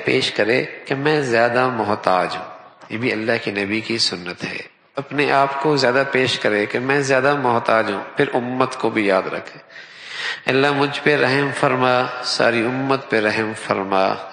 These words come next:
ए अल्लाह मेरी बख्शिश फरमा, सारी उम्मत की बख्शिश फरमा। ए अल्लाह मेरी मदद फरमा, सारी उम्मत की मदद और नुसरत फरमा।" तो अपने लिए मांगे, अपने वालिदैन के लिए मांगे, अपनी औलाद के लिए मांगे,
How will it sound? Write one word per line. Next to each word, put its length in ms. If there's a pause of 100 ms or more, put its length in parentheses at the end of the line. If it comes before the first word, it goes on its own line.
ए 120
अल्लाह 320
मेरी 340
बख्शिश 500
फरमा, 400 (240)
सारी 380
उम्मत 420
की 120
बख्शिश 500
फरमा। 460 (200)
ए 100
अल्लाह 260
मेरी 320
मदद 340
फरमा, 480 (260)
सारी 360
उम्मत 380
की 160
मदद 320
और 200
नुसरत 380
फरमा।" 400 (2000)
तो 60 (100)
अपने 360
लिए 320
मांगे, 420 (240)
अपने 320
वालिदैन 680
के 120
लिए 220
मांगे, 460
अपनी 400
औलाद 520
के 80
लिए 240
मांगे, 460